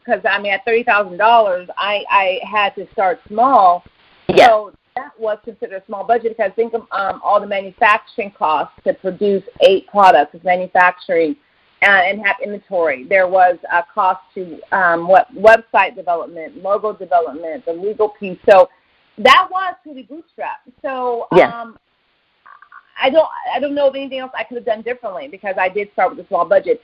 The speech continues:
Speaker 1: Um, a lot of people may not be able to start with thirty thousand. So what if you have ten thousand, um, or less? You know, it's like you do what's mo-, first, mo-, what you have at the time. So the product development will be the first place to start,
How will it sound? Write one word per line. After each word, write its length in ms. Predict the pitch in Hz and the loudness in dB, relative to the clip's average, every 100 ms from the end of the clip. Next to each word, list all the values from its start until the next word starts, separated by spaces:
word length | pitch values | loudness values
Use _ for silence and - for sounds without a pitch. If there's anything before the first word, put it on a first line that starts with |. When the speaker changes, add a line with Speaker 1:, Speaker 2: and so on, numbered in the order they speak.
| _ _ - | _ _ 2
Speaker 1:
Um, 340 | 220 220 202 | 4 2 0
a 60 | - | 2
lot 140 | 240 | 2
of 60 | 254 | 2
people 200 | 262 247 | 0 -4
may 160 | 233 226 | -4 -4
not 180 | 214 | -4
be 120 | - 208 | -4 -10
able 100 | 202 | -8
to 60 | |
start 180 | - 233 | -4 -2
with 140 | 233 | -4
thirty 240 | - 190 175 | -6 -8 -4
thousand. 320 | 180 175 165 | -2 -2 -2
So 60 | 185 | -6
what 100 | 202 | -6
if 80 | 208 214 | 0 0
you 80 | |
have 140 | 202 190 - | 0 -2 -2
ten 180 | 247 254 | 0 2
thousand, 500 | 175 131 - - - - - - - | 0 -2 -6 -8 -8 -14 -14 -4 2
um, 340 | 196 202 190 | 4 4 6
or 160 | 220 214 | 4 6
less? 300 | 262 254 - - | 2 2 -4 -12
You 80 | |
know, 220 | 214 202 180 | -8 -6 -6
it's 180 | - | -4
like 160 | 226 202 | -4 -4
you 100 | 220 | -6
do 200 | 196 220 | -8 -2
what's 240 | 208 196 - | 0 0 -2
mo-, 200 | 208 185 - - - | -6 -6 -4 -6 2
first, 200 | 220 - - - | 0 0 -6 -4
mo-, 240 | 190 190 - _ | 2 2 0 _
what 240 | 190 214 | 4 4
you 120 | 208 214 | 4 2
have 220 | 208 202 | 2 2
at 60 | |
the 80 | 170 | -6
time. 340 | - 240 240 226 | -8 -2 -2 -2
So 80 | 180 | -8
the 100 | 175 | -6
product 320 | 233 220 190 | 0 0 0
development 380 | 175 214 247 190 | 0 0 0 -4
will 160 | 180 | -10
be 80 | 185 | -12
the 60 | - | -8
first 240 | 196 185 | -8 -6
place 160 | 185 175 | -6 -8
to 100 | 165 | -6
start, 400 | - 214 190 - | 4 4 4 0